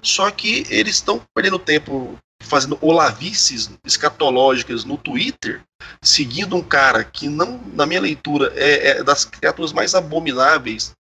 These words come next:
que se pode chamar de intelectual no mundo, ao invés de trabalhar um processo racional, né, que dê a ele sustentação.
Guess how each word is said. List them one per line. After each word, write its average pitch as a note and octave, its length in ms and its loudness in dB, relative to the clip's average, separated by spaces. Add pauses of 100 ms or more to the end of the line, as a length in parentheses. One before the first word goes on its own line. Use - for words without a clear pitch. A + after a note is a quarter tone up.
(120)
que - 80 -6
se - 100 -8
pode D3 460 0 (300)
chamar - 400 2
de A#2+ 100 -6
intelectual B2+ 500 -4
no G3+ 120 -8
mundo, B3+ 500 -8 (380)
ao - 140 4
invés F3 560 0 (100)
de - 100 -14
trabalhar - 380 0
um F#2 60 -4
processo - 360 -8
racional, E3+ 640 0 (500)
né, - 200 -2 (240)
que G3 80 -10
dê F3 180 -4
a F3+ 80 2
ele F#3 100 -2
sustentação. G3 600 -4